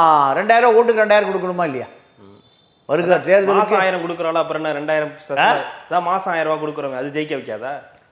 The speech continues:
Speaker 2: மாசம் ஆயிரம் நீங்க, அ, கொடுப்பது ஜெயிக்க வைக்காது.
Speaker 1: ஆ.
Speaker 2: தேர்தல் நேரத்துல,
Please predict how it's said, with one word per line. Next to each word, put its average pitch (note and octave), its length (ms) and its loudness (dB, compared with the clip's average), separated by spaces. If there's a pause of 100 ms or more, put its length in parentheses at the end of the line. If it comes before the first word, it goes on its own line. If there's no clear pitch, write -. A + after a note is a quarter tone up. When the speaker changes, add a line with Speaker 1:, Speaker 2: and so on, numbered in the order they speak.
Speaker 2:
மாசம் E3+ 560 2 (100)
ஆயிரம் D#3+ 600 2
நீங்க, C3+ 240 -6 (460)
அ, C3 80 -8
கொடுப்பது D3 560 -2 (680)
ஜெயிக்க C#3 240 -4
வைக்காது. G#2 320 -10 (220)
Speaker 1:
ஆ. A#2+ 80 -14 (1300)
Speaker 2:
தேர்தல் F#3 500 2
நேரத்துல, F3 420 -2